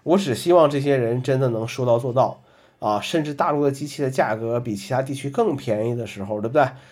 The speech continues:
啊，我觉得也能坚守自己的这个选择。还有一种可能，就是因为这些人具有，具有极强的这个政治敏感度，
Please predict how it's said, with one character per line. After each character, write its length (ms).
啊， 160
我 200
觉 180
得 160
也 140
能 180
坚 240
守 140
自 220
己 100
的 60
这 60
个 80
选 220
择。 140
还 160
有 80
一 120
种 440
可 200
能， 120
就 140
是 100
因 80
为 120
这 80
些 120
人 220
具 160
有， 320
具 180
有 220
极 180
强 240
的 60
这 140
个 80
政 200
治 60
敏 160
感 160
度， 220